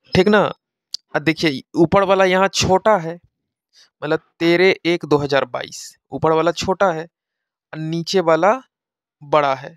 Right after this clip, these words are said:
तो यहाँ पे थोड़ा सा कॉम्प्लिकेटेड हो जाएगा, मतलब पैंचा लेना ही पड़ेगा, पैंचा को ही हासिल कहते हैं, ठीक ना, मैथमेटिक्स की भाषा में। <clears throat> चलिए देखते हैं, अब देखिए यहाँ पे तेरह दिन है, दिन कर्जा किससे लेगा, माह से लेगा,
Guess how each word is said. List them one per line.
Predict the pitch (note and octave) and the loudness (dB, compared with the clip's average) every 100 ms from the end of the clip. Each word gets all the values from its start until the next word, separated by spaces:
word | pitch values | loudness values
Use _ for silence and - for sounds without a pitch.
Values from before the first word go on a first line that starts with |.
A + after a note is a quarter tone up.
| - | -14
तो | C#3 | -6
यहाँ | D3+ D#3+ | -2 0
पे | D#3+ | -2
थोड़ा | - D3+ D3+ | 0 2 2
सा | - F#3+ A3+ - | 0 -4 -4 -8
कॉम्प्लिकेटेड | D3+ D3 D3 C#3+ C#3+ C3+ | -10 -10 -8 -2 0 2
हो | C#3 | 0
जाएगा, | C3 C3+ C3 - - - - | 0 -6 -8 -10 -20 -20 -10
मतलब | D3 D#3 - | -6 -6 -6
पैंचा | D#3 D#3 F3 | -8 -2 -2
लेना | D#3+ D#3 D#3+ | 0 -2 -2
ही | E3+ | -4
पड़ेगा, | - C#3 C3+ C3+ - | -8 -6 -4 -6 -8
पैंचा | E3+ E3+ G3+ | -10 -2 -2
को | G3 | 0
ही | F#3 G3 | -2 -4
हासिल | D#3 D3+ - F3+ | -8 -12 -8 -6
कहते | D#3 D#3 D3+ | -4 -6 -4
हैं, | D3+ D3+ | -6 -6
ठीक | G3+ | -4
ना, | A3 F#3 E3+ _ _ D#3 | 0 0 -2 _ _ -6
मैथमेटिक्स | D#3 D#3 D3+ D3 - | -6 -4 -6 -6 -6
की | - | -8
भाषा | D3 C#3 D3+ | -6 -6 -6
में। | D3 - - - - - - - - - | -8 -14 -18 -20 -20 -20 -20 -20 -6 -2
<clears throat> | F3+ E3 C#3 | 0 0 -4
चलिए | - D#3+ C#3+ | -2 -2 0
देखते | C#3+ C#3+ - D3+ | -2 -2 -4 -8
हैं, | D3 - _ _ _ _ _ _ _ _ _ - | -8 -10 _ _ _ _ _ _ _ _ _ -10
अब | F#3 D#3 | -6 0
देखिए | E3 E3+ | 0 2
यहाँ | D3+ D3 E3 F3 | 0 0 0 -2
पे | F3+ | -4
तेरह | _ - E3 F3 F3+ C3+ | _ -6 -2 0 -2 -4
दिन | F3+ F#3+ | -6 -4
है, | E3 D#3+ D#3+ _ _ - _ - | -4 -6 -6 _ _ -20 _ -2
दिन | C#3+ F#3 | 2 2
कर्जा | F#3 F3 E3+ F#3 | 2 0 2 0
किससे | F#3 F3 G3 | 0 -6 -4
लेगा, | F3+ F#3 G3 | -2 0 0
माह | D3 D#3 D#3 | 0 -2 -2
से | - C#3+ | -8 -10
लेगा, | C#3 C3+ | -10 -10